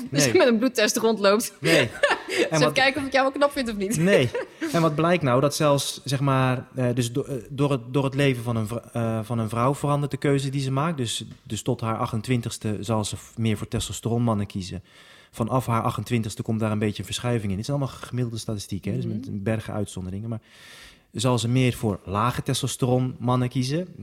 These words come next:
Speaker 2: De, de, de verklaring zou kunnen zijn, oeh, kinderen, ik moet nu een man hebben, want hoog testosteron is goede genen.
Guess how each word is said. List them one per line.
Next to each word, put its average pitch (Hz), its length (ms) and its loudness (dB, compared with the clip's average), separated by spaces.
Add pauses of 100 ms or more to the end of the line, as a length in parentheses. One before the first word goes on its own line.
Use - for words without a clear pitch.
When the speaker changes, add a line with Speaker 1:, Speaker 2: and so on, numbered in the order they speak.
Speaker 2:
De, 104 340 -4
de, 101 460 -2
de 101 160 -4
verklaring 113 800 -2
zou 120 220 2
kunnen 107 260 0
zijn, 95 360 -2
oeh, 113 220 0
kinderen, 131 420 0 (260)
ik 110 140 -8
moet 101 120 -6
nu 117 140 2
een 110 80 0
man 107 240 2
hebben, 101 240 -2
want 107 120 -2
hoog 117 240 -2
testosteron 117 560 -2
is 98 80 -4
goede 127 240 2
genen. 120 380 0